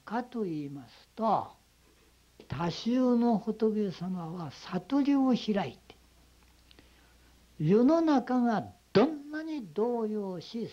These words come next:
騒いでも、仏様は未然も動揺なさらないということ。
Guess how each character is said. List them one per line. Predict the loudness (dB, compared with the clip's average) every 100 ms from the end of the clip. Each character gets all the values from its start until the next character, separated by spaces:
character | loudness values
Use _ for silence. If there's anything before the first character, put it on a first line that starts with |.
| -14
騒 | -16 -14 -14
い | -14 -16 -10
で | -6
も、 | -2 0 -2 -4 -18 -20 _ _ _ _ _ -20 -16 -4
仏 | -2 0 -2 -4 -8
様 | -10 -12 -10 -6
は | -4 -4 -6 -14 -18 -10 -6
未 | -6 -4
然 | -4 -4 -8 -14 -18 -14 2
も | 2 2 2
動 | 4 4 2
揺 | 0 -2 -4
な | -6 -8 -6
さ | -4
ら | -2 0
な | 4 4
い | 4
と | -4
い |
う |
こ | -10
と。 | -16